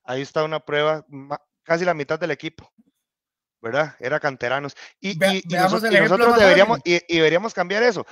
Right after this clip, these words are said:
Speaker 1: Para mí, aquí los jugadores deberían debutar en primera, si tienen las condiciones, claro está, ¿verdad?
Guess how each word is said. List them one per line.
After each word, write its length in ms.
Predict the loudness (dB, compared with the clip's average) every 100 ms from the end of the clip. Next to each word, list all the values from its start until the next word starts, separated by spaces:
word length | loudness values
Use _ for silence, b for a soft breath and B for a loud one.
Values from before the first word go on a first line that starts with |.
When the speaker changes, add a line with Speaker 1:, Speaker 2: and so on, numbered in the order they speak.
| B B
Speaker 1:
Para 240 | 0 0 -2
mí, 240 | -4 -8 -6
aquí 380 | -8 -8 -8
los 140 | -6 -8
jugadores 500 | -8 -6 -2 -4 -4
deberían 400 | -8 -8 -8 -8
debutar 400 | -10 -8 -6 -6
en 100 | -6
primera, 560 | -10 -4 -2 -2 -4 -12 b b
si 300 | _ -20 -18
tienen 380 | -12 -10 -8
las 180 | -8 -8
condiciones, 760 | -10 -12 -12 -10 -10 -10 -12 -18
claro 300 | -8 -6 -6
está, 320 | -8 -6 -6
¿verdad? 320 | -6 -8 -10